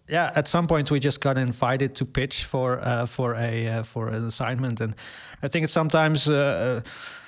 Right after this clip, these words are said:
we have customers that find us on Google,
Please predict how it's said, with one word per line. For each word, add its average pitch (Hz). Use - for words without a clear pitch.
we 131
have 139
customers 139
that 131
find 139
us 135
on 135
Google, 123